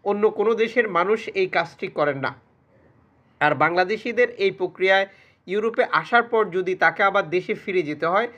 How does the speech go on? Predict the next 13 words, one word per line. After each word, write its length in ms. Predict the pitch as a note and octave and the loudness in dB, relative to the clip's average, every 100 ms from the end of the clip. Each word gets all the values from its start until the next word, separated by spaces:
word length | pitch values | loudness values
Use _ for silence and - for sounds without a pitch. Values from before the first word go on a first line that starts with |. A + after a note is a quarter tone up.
| _ _ | _ _
তাহলে 320 | - F#3 G3 F#3 - - | -2 0 2 0 -2 2
তার 160 | F#3+ E3 | 2 2
জন্য 200 | F#3 F3+ | -4 -6
কি 160 | F3+ A3 | -4 -4
অপেক্ষা 360 | E3 F3 - C#3+ | -2 -6 -4 -4
করছে? 300 | C3 - D3 - _ _ _ _ - | -4 -4 -4 -6 _ _ _ _ 2
এই 140 | A3 | 2
প্রক্রিয়ায় 540 | B3 A3+ A3 G#3+ A#3 A#3+ | 4 0 0 0 2 2
একজন 340 | F3+ E3 F#3+ | -4 -2 -4
বাংলাদেশি 600 | D#3+ E3+ F3 F3 F#3+ - B3 B3 _ - | 0 0 2 0 -4 -4 -8 -8 _ -14
ভিটেমাটি 460 | D#3+ G3+ A3 G#3 G#3 | -8 -6 0 0 0
বিক্রি 340 | F#3 F3+ G3 | -4 -6 -6
করেন, 280 | F#3 F#3+ G3+ | -2 2 2